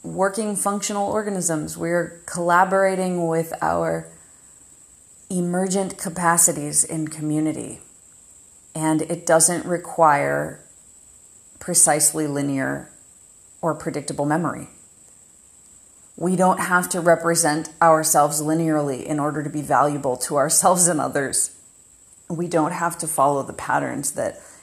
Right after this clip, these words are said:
have been set down for us that we have been told were the only patterns that mattered. We can invent from scratch what we need to survive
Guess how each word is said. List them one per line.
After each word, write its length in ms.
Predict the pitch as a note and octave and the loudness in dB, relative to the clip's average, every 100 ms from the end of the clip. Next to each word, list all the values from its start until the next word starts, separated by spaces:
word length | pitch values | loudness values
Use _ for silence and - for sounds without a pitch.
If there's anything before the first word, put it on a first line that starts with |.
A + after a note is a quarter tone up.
| - | -2
have 280 | D#3 D#3 | 0 0
been 160 | D#3 D3+ | -2 2
set 320 | - C3+ - | 4 2 2
down 280 | D3 F3 G3+ | 2 4 2
for 220 | F#3 D#3 | 0 2
us 320 | B2+ D3 D#3+ - | 2 2 2 0
that 180 | E3 D3 | -2 -2
we 160 | E3 E3+ | 0 0
have 180 | E3+ | 0
been 160 | E3 D#3+ | -4 -4
told 340 | D#3+ F3 F3 | 0 0 2
were 100 | D#3+ | -2
the 120 | D#3+ D3 | -2 -2
only 200 | D#3 D#3 | -2 -2
patterns 580 | - - D#3+ D#3+ D#3 | -2 -2 0 -2 -4
that 140 | - C#3+ | -4 -4
mattered. 440 | E3+ F3 D3+ - - _ _ _ _ _ _ _ _ _ _ _ _ _ - - _ - - - - | -2 -2 -4 -8 -16 _ _ _ _ _ _ _ _ _ _ _ _ _ -20 -20 _ -20 -20 -20 -8
We 220 | E3 F#3+ | -4 -4
can 320 | F#3 F#3+ F#3 | -6 -6 -2
invent 460 | F3 F3 E3 A3+ A#3 | -2 -2 -2 -2 -2
from 280 | - A3 G3+ | -4 -2 0
scratch 800 | - - F#3 A#3+ - - - - | 0 2 0 0 -2 -6 -8 -4
what 260 | E3+ F3+ | 0 0
we 180 | E3+ F3 | 0 -4
need 440 | F3+ F#3 G3+ E3 - | -2 -4 -4 -6 -8
to 160 | F#3 | -2
survive 880 | F#3 - F3 E3 F3 D#3+ D#3+ D#3+ - | 2 2 2 2 4 4 2 -2 -12